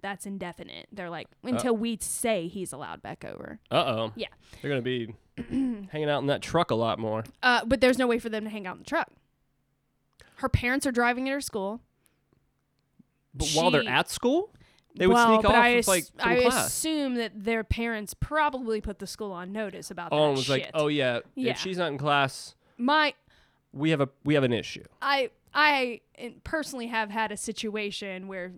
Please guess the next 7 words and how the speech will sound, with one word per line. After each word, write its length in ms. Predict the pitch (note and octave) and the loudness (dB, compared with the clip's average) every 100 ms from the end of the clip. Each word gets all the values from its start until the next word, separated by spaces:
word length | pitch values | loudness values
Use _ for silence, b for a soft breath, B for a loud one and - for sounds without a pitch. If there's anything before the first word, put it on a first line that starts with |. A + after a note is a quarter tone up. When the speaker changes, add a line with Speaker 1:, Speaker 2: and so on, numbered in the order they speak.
| - | -14
Speaker 1:
someone 420 | - A3+ G#3 G3+ | -6 -4 -4 -6
I 120 | F#3+ | -6
knew 640 | G3+ G3+ G#3 G3 F3+ E3+ E3+ | -6 -6 -6 -6 -8 -10 -10
was 200 | G3 F#3 | -10 -10
doing 480 | G3+ G#3+ G#3 F#3+ F3+ | -8 -4 -4 -6 -10
that, 280 | D#3+ E3 - | -10 -12 -14
and 460 | F#3+ F3+ E3+ E3 | -12 -12 -12 -12